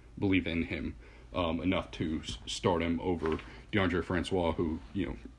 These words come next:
showed last year that he was, he, he wasn't able to run the offense well. Let, let's just leave it at that. So it's, um,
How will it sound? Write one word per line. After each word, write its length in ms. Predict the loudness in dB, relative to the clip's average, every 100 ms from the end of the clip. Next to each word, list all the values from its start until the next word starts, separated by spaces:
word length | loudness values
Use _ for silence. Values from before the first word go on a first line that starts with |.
| -20 -20 -18 -4
showed 320 | 4 4 6
last 280 | 4 4 2
year 100 | 0
that 160 | 0
he 100 | 2
was, 360 | 2 0 -2 -12 -8 -2 -2 -4 -18 -20 -18 -12
he, 320 | -10 -8 -6
he 140 | 0 6
wasn't 380 | 8 8 4
able 240 | 4 4 6
to 80 | 4
run 180 | 4
the 160 | 4 4
offense 400 | 4 2 -2 -2
well. 260 | -4 -4 -8 -16 -20 -18 -8
Let, 180 | -6 -6 -8 -8
let's 180 | -6 -6
just 200 | -6 -4
leave 160 | -2 -2
it 40 |
at 100 | -2
that. 220 | -6 -8 -8
So 300 | -2 0 -2 -6 -18 -16 -14 -2
it's, 300 | 0 0 0
um, 480 | 0 0 -2 -4